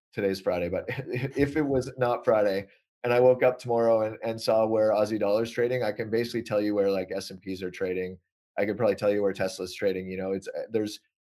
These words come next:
in times of risk aversion, everything becomes this huge blob. And in the past, used, it, it used to be fixed income that was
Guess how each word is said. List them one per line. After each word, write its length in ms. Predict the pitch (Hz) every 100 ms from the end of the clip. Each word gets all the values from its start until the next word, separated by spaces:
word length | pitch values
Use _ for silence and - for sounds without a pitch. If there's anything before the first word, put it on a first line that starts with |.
| _ 131
in 140 | 123
times 300 | 135 139 139
of 100 | 123
risk 240 | 123 123
aversion, 420 | 123 117 110 104 104
everything 380 | 107 117 117 107
becomes 340 | 101 104 101
this 140 | 98 -
huge 320 | 107 92 95
blob. 480 | 104 104 95 95 - _ _ _ _ _ -
And 320 | 110 110 110 113
in 180 | 127
the 80 | 113
past, 480 | - 127 127 - - -
used, 380 | 113 117 - -
it, 180 | 104 120
it 40 | 117
used 260 | 123 131
to 60 | 123
be 100 | 113
fixed 300 | 117 107 -
income 380 | 107 107 101 98
that 200 | 92 98
was 280 | 92 90